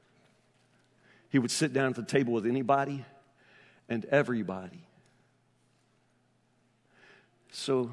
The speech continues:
if you look closely at the Gospels, you'll soon learn that Jesus was killed, at least in part, because of the way he ate. He, he died in order to include people, to sit at the table with anybody and everybody. That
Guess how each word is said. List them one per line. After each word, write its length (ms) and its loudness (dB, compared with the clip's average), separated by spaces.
if 120 -10
you 60 -2
look 180 -2
closely 360 2
at 100 -2
the 100 0
Gospels, 580 4
you'll 100 -2
soon 300 -2
learn 440 0
that 120 -10
Jesus 400 -6
was 120 -8
killed, 200 0
at 80 -2
least 220 -4
in 100 -4
part, 340 -6
because 360 -4
of 60 -4
the 80 0
way 180 0
he 200 -4
ate. 220 -10
He, 160 -6
he 140 -4
died 720 4
in 100 -2
order 200 0
to 40 -2
include 400 0
people, 340 -8
to 80 -10
sit 140 0
at 80 -4
the 80 -10
table 280 2
with 100 2
anybody 360 4
and 100 -2
everybody. 400 -4
That 180 -14